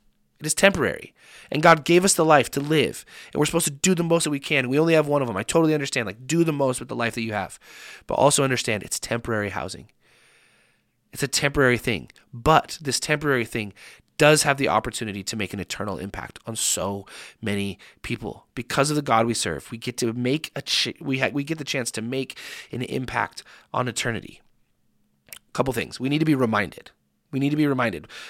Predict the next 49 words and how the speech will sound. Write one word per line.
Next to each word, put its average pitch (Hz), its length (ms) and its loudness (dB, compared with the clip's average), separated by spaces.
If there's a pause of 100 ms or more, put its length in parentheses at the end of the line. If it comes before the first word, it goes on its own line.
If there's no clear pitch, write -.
(100)
Peter's 143 220 -2
talking 143 160 4
about 110 100 -4
this. 101 160 -8
"I'm 139 140 2
gonna 147 160 0
be 139 80 0
a 131 80 4
reminder. 117 380 2
I'm 113 140 0
gonna 139 120 2
be 135 100 2
a 135 60 2
reminder. 117 360 0
I'm 107 100 -2
gonna 135 100 -2
be 135 60 0
a 135 40 0
reminder. 120 280 0
While 120 220 2
I'm 120 100 0
here 165 260 2
and 131 180 -2
while 113 160 0
I'm 110 120 -4
gone, 98 320 -6
I 117 60 -8
wanna 113 180 -2
be 120 80 -2
a 113 40 0
reminder." 104 380 -6 (560)
Scripture 180 540 2 (680)
is 123 140 -2
a 113 60 2
book 107 280 -4
of 101 120 -4
reminders. 64 640 -8 (400)
Would 127 120 2
we 131 100 4
not 120 260 6
neglect 120 380 -2
that 98 160 -2
resource? - 580 -8 (720)
Let's 131 180 -2
dig 139 320 2
into 143 140 2
Scripture, 120 360 -2
be 123 120 -2
reminded 120 480 2